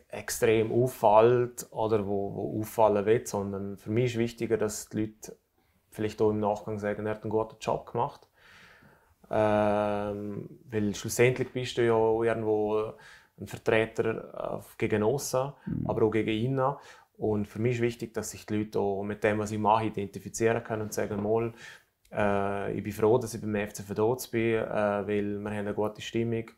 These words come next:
Speaker 1: wir werden gegen aussen positiv wahrgenommen.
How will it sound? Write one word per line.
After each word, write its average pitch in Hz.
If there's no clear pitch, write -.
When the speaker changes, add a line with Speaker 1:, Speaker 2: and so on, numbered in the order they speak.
Speaker 1:
wir 104
werden 104
gegen 107
aussen 113
positiv 107
wahrgenommen. 104